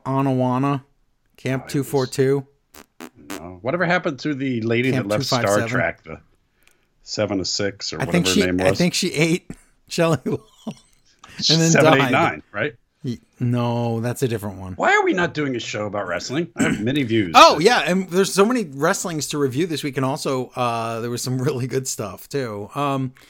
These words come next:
Speaker 1: let's, uh, let's do that. First, we'll do the ratings and the news. How about that?
Speaker 2: Do the ratings and the news.
Speaker 1: We'll do 'em both.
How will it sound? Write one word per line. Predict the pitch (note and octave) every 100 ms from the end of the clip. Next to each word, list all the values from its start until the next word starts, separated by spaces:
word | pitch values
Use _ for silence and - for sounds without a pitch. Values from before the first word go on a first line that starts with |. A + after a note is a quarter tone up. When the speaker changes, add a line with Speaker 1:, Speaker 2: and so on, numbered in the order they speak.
| - _ _ -
Speaker 1:
let's, | E4 -
uh, | C4 B3+ A#3 G#3
let's | B3 -
do | - A#3+
that. | G3+ F#3 F3+ _ _ _
First, | - F3+ -
we'll | E3 - _ -
do | E3
the | D#3 D3
ratings | C#3+ D3 C#3+ A2+ F#2
and | A#2+
the | C3+
news. | E3 C3 F#2+
How | D3+
about | C3+ -
that? | - _ _ _ _ _ _ _ -
Speaker 2:
Do | C#3
the | C3+
ratings | A#2 C3+ B2 -
and | G#2+ B2+
the | G#2
news. | E2 C#2+ C2 - _ _ _ -
Speaker 1:
We'll | E3
do | F#3
'em | D3+
both. | A#2+ -